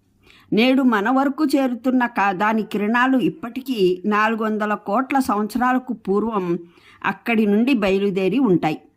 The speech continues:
అంత దూరాన్నించి దాని కిరణాలు భూమి వరకు చేరడం ఎలా సాధ్యమైంది?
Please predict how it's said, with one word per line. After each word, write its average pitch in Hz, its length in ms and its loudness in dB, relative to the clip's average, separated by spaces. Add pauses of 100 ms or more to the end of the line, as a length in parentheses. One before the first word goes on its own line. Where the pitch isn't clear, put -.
(840)
అంత 240 300 -2
దూరాన్నించి 269 880 0
దాని 233 320 0
కిరణాలు 240 500 -2
భూమి 220 500 2
వరకు 254 280 -2
చేరడం 226 500 -2
ఎలా 180 300 0
సాధ్యమైంది? 226 1000 -2